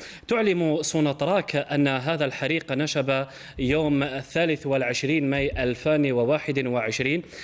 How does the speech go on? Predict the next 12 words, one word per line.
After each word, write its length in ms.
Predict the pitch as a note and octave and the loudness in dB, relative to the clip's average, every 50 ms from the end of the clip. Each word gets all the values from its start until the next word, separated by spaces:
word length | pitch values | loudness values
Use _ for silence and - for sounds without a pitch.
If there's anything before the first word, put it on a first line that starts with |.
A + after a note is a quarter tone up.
| - - D3+ - | -14 -10 -6 -2
على 360 | B2+ C#3+ C#3+ C#3+ C3+ C3+ C3+ C#3 | 0 0 2 2 0 -2 -2 -4
الساعة 380 | C3+ - - E3+ D#3+ D3+ C#3+ | -4 -2 -2 0 0 0 0
الواحدة 500 | C3 C3 C3+ C#3 C#3+ - G#3 F#3+ F#3 E3+ | 0 2 0 0 0 -2 -2 0 2 2
وأربعين 680 | D3 C#3 C#3 C#3 C3+ C3 B2+ C3 C3 D3+ E3 D3+ C3 | 2 2 0 0 -2 -2 -2 -2 0 0 2 2 2
دقيقة 460 | B2 B2+ A#2+ - - D#3+ E3+ - - D3 | 2 0 -2 0 -2 -4 -2 -2 -2 0
على 340 | C3 B2+ A#2+ A#2+ A#2+ B2 - | 0 2 2 2 2 0 0
مستوى 480 | C3+ B2 B2 A#2 - D#3+ D#3 D3+ C#3 B2+ | 0 -2 0 0 0 2 4 4 4 4
منشأة، 680 | B2+ C#3 C#3 - - C#3+ C3 C#3+ C3+ - - - C#3 B2 - - - - - - - | 2 2 2 0 0 0 0 0 -2 -2 -2 -2 -2 -2 -4 -8 -18 -18 -12 -4 0
منشأة 840 | C3 C#3+ C#3 - F3+ E3+ F3+ D#3 - E3+ D#3 D3 C#3 C3+ C#3 C3+ | 2 2 2 2 0 0 0 0 0 0 2 2 2 0 -2 -4
في 280 | B2 - - D3+ C#3+ C3+ | -8 -4 -2 0 0 0
حالة 340 | - - D#3+ D3 C#3+ C3+ - - | 0 0 0 2 0 0 -2 -2
صيانة، 540 | C3 - - C3 C3+ D#3 D#3+ D3 D3+ F3 | -2 -2 0 0 0 2 2 2 2 0